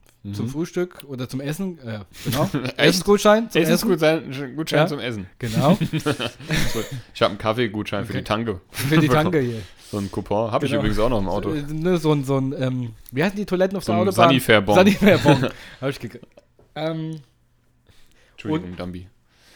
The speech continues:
Speaker 2: Ich bin im Katze, die Katze hat meinen Fuß, ich hab vergessen, dass er da liegt und grad meinen Fuß ablenkt, hat er sich gleich gemeldet.
Speaker 1: Springt er dir gleich ins Gesicht.
Speaker 2: <laughs> Ja, genau.
Speaker 1: Und, ähm, meine Freundin hat mir noch einen Morgenmantel geschenkt. Das ist sehr schön, weil
Speaker 2: Cool.
Speaker 1: ich, äh, Morgenmantel sehr gerne habe.
Speaker 2: Morgan Freeman.
Speaker 1: Morgan Freeman.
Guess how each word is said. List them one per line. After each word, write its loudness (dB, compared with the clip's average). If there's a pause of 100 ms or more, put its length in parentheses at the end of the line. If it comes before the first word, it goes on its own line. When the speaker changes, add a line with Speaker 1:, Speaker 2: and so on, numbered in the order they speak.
(340)
Speaker 2:
Ich -10
bin -6
im -4
Katze, -4
die -8
Katze -6
hat -6
meinen -4
Fuß, -6
ich -2
hab 0
vergessen, 0
dass 0
er 0
da 2
liegt 0
und 2
grad -6
meinen -8
Fuß -6
ablenkt, 6
hat 2
er 0
sich -4
gleich 2
gemeldet. -2
Speaker 1:
Springt -4
er -2
dir -4
gleich -2
ins -10
Gesicht. -6
Speaker 2:
<laughs> -
Ja, 4
genau. -4 (580)
Speaker 1:
Und, 0
ähm, 0 (840)
meine -2
Freundin 2
hat -2
mir -4
noch -4
einen -4
Morgenmantel -2
geschenkt. -6
Das -6
ist -10
sehr 0
schön, 0 (640)
weil -4
Speaker 2:
Cool. -4
Speaker 1:
ich, -6
äh, -2
Morgenmantel -2
sehr -6
gerne -6
habe. -10
Speaker 2:
Morgan -4
Freeman. -8 (120)
Speaker 1:
Morgan -2
Freeman. -2